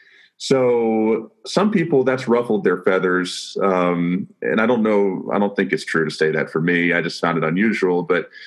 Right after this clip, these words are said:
and Gary never would have done this himself. Somebody who works for him must have done this, you know, thought it was a good idea to put himself as the opening keynote and the closing. And then even to this day, you don't have any clue what anyone else is talking about. And then saying, "Hey, give me a thousand bucks."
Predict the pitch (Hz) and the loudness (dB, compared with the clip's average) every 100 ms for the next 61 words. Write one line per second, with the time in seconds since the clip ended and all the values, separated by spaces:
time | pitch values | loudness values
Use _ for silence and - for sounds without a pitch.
0 | _ 104 98 120 123 98 95 90 80 78 | _ 0 2 2 2 0 0 0 -2 -2
1 | 78 76 - 65 - 76 69 - 90 82 | -2 -2 -6 -6 -2 -2 -4 -4 -2 0
2 | 78 78 73 73 71 - 71 71 71 - | -2 -2 -4 -4 -6 -6 -4 -4 -6 -8
3 | 73 71 71 73 - 85 76 85 78 71 | -6 -4 -6 -8 -4 -2 -2 -2 -2 -2
4 | 78 80 80 78 80 76 - 78 78 80 | -2 -2 -2 0 -2 -2 -4 -4 -2 -2
5 | 76 76 80 80 78 80 76 87 82 80 | -2 -4 -2 -2 -2 -6 -2 -2 0 -2
6 | 76 71 92 87 87 80 73 - - _ | -4 -2 0 0 0 -2 -4 -10 -20 _
7 | - - 95 98 95 90 90 - _ _ | -8 -2 2 2 2 0 -2 -4 _ _
8 | 117 107 101 101 92 95 101 98 90 90 | 2 2 0 0 0 0 0 0 0 0
9 | 90 90 87 87 87 82 92 85 82 85 | 0 0 0 0 -2 0 0 2 0 0
10 | 82 80 82 - - 85 80 78 76 78 | 0 0 -2 -4 -4 -2 0 -2 -2 0
11 | 80 78 - 90 87 82 82 90 82 82 | 0 -2 -2 -2 0 -2 -2 0 0 0
12 | 85 85 85 80 80 85 78 73 76 80 | 0 0 0 0 0 0 -2 -4 -2 0
13 | 78 - - | -2 -6 -18